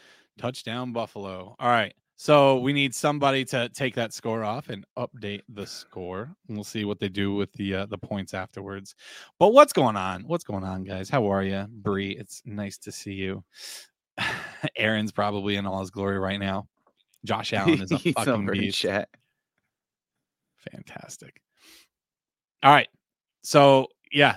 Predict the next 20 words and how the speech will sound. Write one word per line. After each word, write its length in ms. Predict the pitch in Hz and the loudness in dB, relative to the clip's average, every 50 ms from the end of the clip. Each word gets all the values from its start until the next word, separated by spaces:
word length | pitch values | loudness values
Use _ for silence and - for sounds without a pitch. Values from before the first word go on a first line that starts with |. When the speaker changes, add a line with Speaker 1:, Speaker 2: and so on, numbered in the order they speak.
| - 120 | -2 4
Speaker 1:
that's 240 | 120 165 214 202 - | 6 6 6 8 8
that 240 | 208 220 226 208 | 10 10 10 10
one. 220 | 170 165 160 170 160 - _ | 8 4 2 0 -6 -10 _
The 80 | 127 139 | 0 2
American 340 | 151 180 190 180 - 180 165 | 6 6 6 6 4 2 2
football. 400 | - 208 202 - 165 151 151 156 | 2 2 2 4 4 4 4 8
Speaker 2:
Well, 160 | 131 139 139 143 - - | 8 8 8 8 6 6
now, 100 | 147 139 | 6 8
now 240 | 131 127 123 117 120 | 10 10 10 10 8
we 100 | 123 123 | 6 6
know 140 | 123 123 123 | 6 6 8
why 180 | 120 120 120 | 8 8 8
football's 400 | 120 - 135 107 - 127 123 120 | 6 4 2 6 6 6 6 6
called 200 | - 139 131 123 - | 6 2 2 4 4
football. 400 | 151 165 - 151 123 120 - - _ _ _ - | 2 4 6 6 4 4 2 -6 _ _ _ 0
Speaker 1:
American, 360 | 233 277 311 - 185 147 - - _ _ | 2 2 4 4 2 -2 -2 -6 _ _
American 300 | - 226 262 226 - 123 | -4 -4 -4 -2 -4 -6
football's 420 | 104 - - 107 - - 101 101 98 | -6 -4 -6 -6 -4 -4 -6 -6 -6
better 300 | 101 90 95 90 92 90 | -8 -8 -6 -6 -6 -6
anyway. 420 | 87 87 90 90 92 92 92 101 | -8 -8 -8 -8 -8 -8 -10 -10